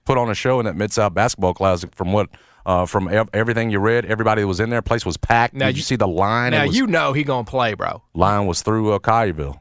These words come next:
Speaker 2: You know J-, A-, Ashton Hardaway, even if he wasn't
Speaker 1: Winded all through Collierville.
Speaker 2: Yeah, like, he's Penny's son, though.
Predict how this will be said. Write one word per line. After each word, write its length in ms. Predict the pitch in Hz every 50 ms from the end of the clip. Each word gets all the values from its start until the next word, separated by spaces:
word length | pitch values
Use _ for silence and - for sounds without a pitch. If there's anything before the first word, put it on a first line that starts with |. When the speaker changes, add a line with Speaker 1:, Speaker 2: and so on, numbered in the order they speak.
| _
Speaker 2:
You 180 | - 196 254 254
know 260 | 180 156 160 156 143 127
J-, 120 | 120 143
A-, 240 | - 139 143 - -
Ashton 340 | 139 143 151 151 135 - 127
Hardaway, 280 | 127 151 151 143 147 190
even 160 | 254 240 202
if 100 | 165 127
he 140 | 175 170 139
wasn't 280 | 120 127 151 - 104
Speaker 1:
Winded 180 | 101 101 95 92
all 180 | 101 110 110
through 220 | 110 - 117 101 87
Collierville. 480 | - - 82 78 73 69 76 71 65 - _ _ _ _ 139
Speaker 2:
Yeah, 120 | 131 120
like, 240 | 110 123 131 135 123
he's 200 | 160 185 156 -
Penny's 300 | - 151 147 127 113 -
son, 360 | - 135 120 107 98 92 87
though. 60 | 87